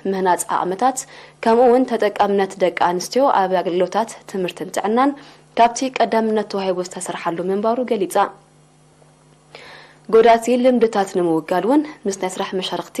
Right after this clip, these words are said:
ብምትሕብባር ኣተባባዒ ስራሕ ከም እትዓመ ዝሓበረት ወይዘሮ ሰናይት ተርእዮ መርዓ ትሕቲ ዕድመ ካብ ናይ ዝሓለፈ ዓመት ዝሓሸ እኳ እንተኾነ ንቕሓትን ኣፍልጦን ሕብረተሰብ ክብ ኣብ ምባል ግን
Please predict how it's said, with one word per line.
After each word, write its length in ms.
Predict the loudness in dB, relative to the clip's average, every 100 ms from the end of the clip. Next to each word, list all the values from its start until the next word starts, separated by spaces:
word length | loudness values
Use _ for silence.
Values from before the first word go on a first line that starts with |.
| -2
ብምትሕብባር 720 | -4 -6 -8 -4 2 2 2 -2 -16 -4
ኣተባባዒ 580 | -2 0 2 4 4 2 0
ስራሕ 260 | 0 -4 -2
ከም 220 | -4 -4
እትዓመ 460 | -2 -2 0 -2
ዝሓበረት 560 | -4 -4 -2 2 2 0 -6 -16 -2
ወይዘሮ 400 | 2 4 2 -2 -4
ሰናይት 460 | -4 0 2 2 -4 -18 -20 -4
ተርእዮ 320 | 2 6 6 6
መርዓ 280 | 4 2 2 0
ትሕቲ 260 | -4 -8 -4
ዕድመ 320 | -4 -2 -4
ካብ 240 | -2 -4 -2
ናይ 200 | -2 -2
ዝሓለፈ 400 | -4 -4 -4 -2
ዓመት 280 | -2 0 -2 -4
ዝሓሸ 360 | -6 -6 -10
እኳ 120 | -10 -8
እንተኾነ 380 | -8 -4 0 0 -2 -6 -20 -12 -2
ንቕሓትን 580 | -2 0 -2 0 2 0
ኣፍልጦን 560 | 2 0 0 0 0 -2
ሕብረተሰብ 580 | -2 -2 -2 -4 -6 -8
ክብ 220 | -2 0 0 0
ኣብ 180 | 0 -2
ምባል 380 | -6 -4 -2 -2
ግን 180 | 2 0